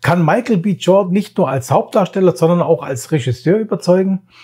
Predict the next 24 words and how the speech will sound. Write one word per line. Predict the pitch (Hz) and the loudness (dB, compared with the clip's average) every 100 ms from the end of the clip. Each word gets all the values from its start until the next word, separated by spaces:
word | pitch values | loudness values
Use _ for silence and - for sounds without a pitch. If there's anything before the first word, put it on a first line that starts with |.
| _ | _
Hm, | 220 226 208 | -2 0 2
lasst | 185 185 | 0 0
uns | 185 - | -2 0
diese | 175 143 | -2 -2
Fragen | 120 131 147 165 - | -2 -2 0 -2 -2
zusammen | 131 113 107 117 120 | -2 -2 -2 -6 -6
beantworten. | 131 107 107 92 95 - - | -6 -4 -6 -10 -20 -20 -2
Neunzehnhundertneunundsiebzig | 156 247 262 254 220 220 151 151 196 180 175 175 - 135 | 2 2 0 0 2 2 2 2 2 0 -2 -4 -2 -4
stand | - 151 233 | -2 -2 0
Sylvester | - 151 156 202 190 | 2 2 2 0 -4
Stallone | - 160 160 180 180 | 0 2 4 4 2
nicht | 214 - | 0 -4
nur | 190 | -2
zum | 156 - | -2 -4
zweiten | - 151 190 175 | -2 0 0 0
Mal | 151 160 | 0 0
mit | 160 - | -2 -4
Apollo | 117 131 180 135 | -6 0 2 2
Creed | - 185 240 - | -2 -2 -2 -2
in | 143 | -4
Rocky | 147 - 123 | -4 -6 -10
zwei | - 139 170 | -4 -2 0
im | 196 139 | 0 0
Boxring, | 156 - - 175 220 | -2 -4 -2 -2 -2